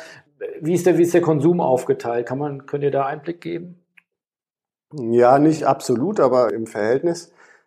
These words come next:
Speaker 2: Die Premier League war das Zugpferd von Anfang an, das wir auch in, in unserem Marktstart vorangestellt haben. Das ist eindeutig,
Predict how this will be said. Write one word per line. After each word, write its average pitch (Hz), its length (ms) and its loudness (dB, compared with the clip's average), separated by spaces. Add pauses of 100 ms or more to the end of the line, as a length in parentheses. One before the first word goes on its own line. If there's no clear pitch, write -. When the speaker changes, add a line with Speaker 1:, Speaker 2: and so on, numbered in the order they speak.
(140)
Speaker 2:
Die 110 140 -2
Premier 131 440 2
League 135 400 0 (260)
war 117 520 2 (460)
das - 240 -8
Zugpferd 127 480 0
von 117 180 -4
Anfang 107 360 -4
an, 123 200 2
das 104 220 -2
wir 113 200 2
auch 107 240 0
in, 95 560 -10 (460)
in 98 60 -18
unserem 98 420 -8
Marktstart 110 680 2
vorangestellt 120 800 0
haben. 113 140 -2
Das 92 180 -4
ist - 180 -6
eindeutig, 104 760 -2